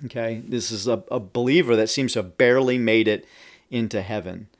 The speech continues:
And when you, when you think about the talents that the Lord has given this person, they've wasted them. They have not been used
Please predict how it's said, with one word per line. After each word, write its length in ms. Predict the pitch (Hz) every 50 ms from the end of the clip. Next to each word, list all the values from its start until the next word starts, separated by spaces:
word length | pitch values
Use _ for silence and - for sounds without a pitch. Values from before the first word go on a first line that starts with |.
| _ _ _ _ _ _ _ _ _ -
And 300 | 117 110 101 98 - - _ _ _
when 180 | - 110 110 110
you, 160 | 110 110 101 - -
when 160 | - 117 113
you 80 | 107 98
think 240 | - 147 180 180
about 260 | 180 - 120 110 107 -
the 80 | 101
talents 600 | - - - - 120 123 135 127 110 92 - - -
that 300 | 107 95 95 - - -
the 80 | 107
Lord 340 | 95 98 101 104 110 107 95
has 220 | 104 107 98 82
given 280 | - - 123 156 185 156
this 120 | 113 -
person, 280 | - - 104 90 - 107
they've 160 | 113 120 104
wasted 440 | 107 110 139 147 - - - 92 -
them. 260 | - - - 107 107 _ _ _ _ _ _ _
They 80 | 113
have 120 | 113 104 101
not 340 | 107 110 117 123 - -
been 160 | 110 117 110 107
used 720 | 104 110 117 120 113 110 101 95 92 92 - - - -